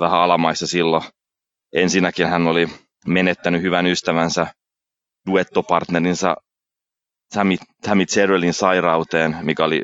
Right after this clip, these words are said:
Marvin Gayelle iso paikka. Ja toisekseen U S A:ssa kuohui ja Detroitissa oli vuoden kuusikymmentäseitsemän mellakka, ja näistä kummastakin syystä hän ei hirveästi halunnut enää laulaa rakkauslauluja, oli,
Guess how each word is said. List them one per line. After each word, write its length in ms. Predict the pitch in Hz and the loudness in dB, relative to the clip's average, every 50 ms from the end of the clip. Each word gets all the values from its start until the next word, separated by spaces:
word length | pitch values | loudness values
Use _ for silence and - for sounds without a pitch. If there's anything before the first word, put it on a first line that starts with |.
| - - - | -8 -8 -4
Marvin 280 | 78 80 78 82 82 | -2 0 0 0 0
Gayelle 260 | 76 85 85 82 82 85 | 0 0 0 2 0 0
iso 180 | 85 - 85 | 0 -2 -4
paikka. 360 | 78 - 78 76 - - - | -2 -2 -2 -2 -2 -4 -4
Ja 60 | 80 80 | -4 0
toisekseen 600 | - 82 82 78 82 76 - 87 82 82 78 - _ _ _ _ _ _ _ _ _ _ | 0 0 0 0 -2 -4 -2 -2 -2 -2 -2 -4 _ _ _ _ _ _ _ _ _ _
U 200 | - 104 110 104 | 0 2 2 4
S 40 | 107 | 2
A:ssa 160 | 104 - 113 - _ _ _ _ | 2 0 0 -4 _ _ _ _
kuohui 400 | - 117 117 110 92 98 98 98 | -2 0 2 2 2 4 2 0
ja 80 | 92 87 | 2 2
Detroitissa 560 | 95 98 - - 101 92 82 78 - - 92 | 0 -2 0 0 -2 -2 -2 -4 -2 -2 0
oli 140 | 87 90 87 | 0 2 2
vuoden 220 | 90 90 90 90 | 2 2 0 0
kuusikymmentäseitsemän 800 | - 90 92 87 - 80 78 - 104 95 95 87 - 95 90 87 | -2 -2 -4 -4 -4 -6 -4 0 2 2 2 0 0 0 0 2
mellakka, 460 | 90 95 95 95 92 87 - - 82 | 2 2 2 2 0 -2 -2 -2 -2
ja 120 | 80 80 78 - - _ _ _ _ | -2 -2 -2 -6 -12 _ _ _ _
näistä 320 | - 82 87 87 - - - | -4 -2 -2 -2 -2 -4 -4
kummastakin 460 | - 95 92 92 90 - 85 78 87 | -2 0 0 0 0 -2 -4 -4 -2
syystä 340 | - 104 95 92 - - 87 | 0 0 0 0 0 -2 -2
hän 140 | 87 85 | 0 0
ei 80 | 85 85 | 0 0
hirveästi 400 | 87 85 85 85 82 - - 87 | 0 0 0 0 0 -2 -4 -2
halunnut 360 | 87 85 82 85 85 85 82 - _ _ _ _ _ _ _ _ _ | 0 0 2 2 2 0 0 -2 _ _ _ _ _ _ _ _ _
enää 280 | - 78 87 87 87 87 | -2 0 0 2 2 2
laulaa 300 | 87 87 90 92 92 92 | 2 2 4 4 4 4
rakkauslauluja, 880 | 95 98 98 92 - - 82 82 78 82 80 78 78 78 78 80 78 | 4 2 2 0 0 -2 -2 -2 0 0 0 0 2 2 2 2 2
oli, 200 | 80 82 82 - | 2 0 0 -2